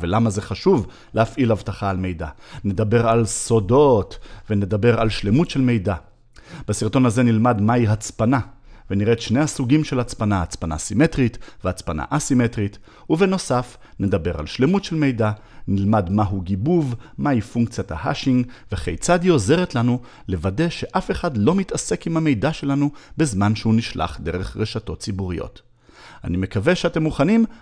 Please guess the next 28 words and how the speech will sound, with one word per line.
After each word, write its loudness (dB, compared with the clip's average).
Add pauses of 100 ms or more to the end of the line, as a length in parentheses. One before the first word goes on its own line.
הבה -2
נתחיל. -6 (400)
אז 0
למה 6
זה 2
חשוב? -4 (400)
למה 6
חשוב 2
להגן 4
על 4
מידע? 2 (460)
איזה 6
מין 6
מידע 6
זקוק 0
בכלל 0
להגנה? 4 (460)
בואו 8
ניקח 2
כמה 0
דקות 0
להסתכל -4
על -2
העניינים -4
האלה. -12 (680)
ובכן, 2
גבירותיי 2
ורבותיי, -4